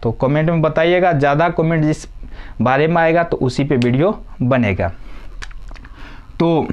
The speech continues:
देखिए, साइंस और सोशल साइंस में तो आपको याद करने वाला ज़्यादा मिलेगा क्वेश्चन, क्योंकि सारा का सारा क्वेश्चन ऑब्जेक्टिव पूछा जाता है, यानी एक प्रश्न पूछेगा और चार विकल्प रहेंगे, उसमें जो सही है उसको रखना होता है। तो इसमें तो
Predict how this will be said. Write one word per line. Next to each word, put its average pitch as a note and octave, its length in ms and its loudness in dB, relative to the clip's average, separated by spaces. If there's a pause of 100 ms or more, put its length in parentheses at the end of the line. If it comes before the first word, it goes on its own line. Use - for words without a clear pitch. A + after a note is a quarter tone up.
(180)
देखिए, D#3 300 2
साइंस E3+ 460 2
और F#3 140 4
सोशल F3+ 360 2
साइंस F3 320 2
में F#3 120 2
तो F3+ 80 0
आपको D#3 260 2
याद D3+ 300 2
करने F3 260 2
वाला F3 220 4
ज़्यादा F3 260 2
मिलेगा D#3+ 360 2
क्वेश्चन, D#3 340 -2 (320)
क्योंकि D3+ 240 0
सारा D#3+ 300 2
का E3+ 140 0
सारा E3+ 260 2
क्वेश्चन E3 400 0
ऑब्जेक्टिव D3 600 2
पूछा E3+ 260 2
जाता D#3 320 2
है, D3+ 120 0 (240)
यानी D3 180 2
एक E3 240 2
प्रश्न E3 300 2
पूछेगा E3 480 2
और D#3+ 100 2
चार D#3+ 280 2
विकल्प D#3+ 420 2
रहेंगे, D#3 240 2
उसमें D3+ 260 0
जो C#3 120 2
सही D3 260 2
है E3 80 4
उसको B2 260 0
रखना C#3 240 2
होता C#3 280 2
है। C3 120 0 (440)
तो C#3+ 180 2
इसमें F3 380 2
तो F#3 280 2